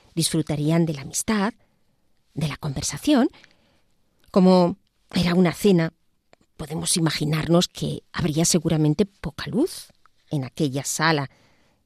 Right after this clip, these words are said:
la escasa luz de las velas que tendrían para alumbrarla.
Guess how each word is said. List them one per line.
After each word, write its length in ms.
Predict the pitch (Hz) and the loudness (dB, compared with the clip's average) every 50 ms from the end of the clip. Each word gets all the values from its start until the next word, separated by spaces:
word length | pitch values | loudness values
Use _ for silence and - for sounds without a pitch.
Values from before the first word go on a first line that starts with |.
| _ - | _ -18
la 60 | - 120 | -12 -10
escasa 440 | - - - - 131 - - 139 | -10 -8 -6 -4 -4 -4 -2 -2
luz 240 | 135 135 147 156 156 | -2 -2 0 0 0
de 100 | 151 147 | -2 -4
las 200 | - - - - | -4 -6 -10 -6
velas 540 | - 143 190 202 175 139 139 - - - _ _ _ - | -2 2 2 2 2 0 -4 -6 -10 -12 _ _ _ -10
que 120 | - 151 | -10 -10
tendrían 760 | - - 160 147 139 - 147 165 196 208 175 147 147 139 - _ _ _ _ _ _ | -8 -6 -6 -6 -4 -2 0 0 0 2 2 0 0 -2 -4 _ _ _ _ _ _
para 240 | - - 135 135 143 | -10 -10 -8 -8 -8
alumbrarla. 680 | 143 139 - 143 143 151 156 214 254 214 175 151 147 | -10 -10 -8 -8 -6 -4 -2 0 0 0 0 -2 -4